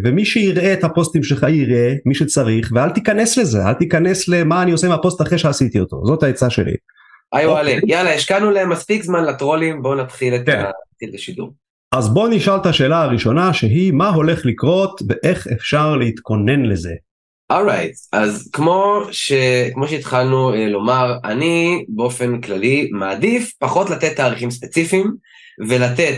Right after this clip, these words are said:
Speaker 2: עכשיו איזשהו סינריו מאוד מסוים, כי אני לא יודע באמת מה יקרה. כן? אז מה אני כן יודע? יותר נכון לומר, אני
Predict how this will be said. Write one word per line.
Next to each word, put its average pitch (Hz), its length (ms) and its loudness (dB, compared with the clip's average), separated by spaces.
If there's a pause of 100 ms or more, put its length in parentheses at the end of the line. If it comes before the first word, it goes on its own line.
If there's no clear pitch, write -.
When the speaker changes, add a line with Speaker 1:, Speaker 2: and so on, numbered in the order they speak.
Speaker 2:
עכשיו 131 460 -2
איזשהו 131 340 -2
סינריו 135 640 0
מאוד 127 260 2
מסוים, 123 560 -2 (240)
כי 143 200 -4
אני 131 200 0
לא 147 100 2
יודע 165 460 0
באמת 127 520 -2
מה 113 120 -4
יקרה. 101 280 -10 (800)
כן? 196 240 0
אז 113 160 -2
מה 151 140 2
אני 180 160 0
כן 151 220 2
יודע? 117 480 0 (140)
יותר 185 240 0
נכון 220 320 0
לומר, 202 440 0 (480)
אני 127 600 0